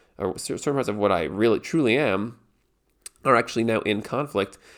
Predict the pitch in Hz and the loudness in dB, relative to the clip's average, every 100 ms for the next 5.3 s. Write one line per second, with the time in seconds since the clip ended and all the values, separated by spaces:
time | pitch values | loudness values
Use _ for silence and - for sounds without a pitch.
0 | _ 143 107 107 98 98 117 127 101 95 | _ -6 0 2 4 2 0 0 0 0
1 | 101 104 95 98 98 95 92 - - - | 0 0 -2 0 0 0 -2 -6 -10 -10
2 | - - 64 117 131 98 73 _ - _ | -10 -8 -4 0 2 0 -6 _ -20 _
3 | _ - 92 95 101 127 120 113 110 - | _ -8 -4 -4 -2 -2 -2 -2 -2 -2
4 | - 95 - 85 80 - - - 98 92 | -10 -8 -8 -6 -8 -6 -8 -4 -4 -2
5 | 104 95 87 | 0 2 2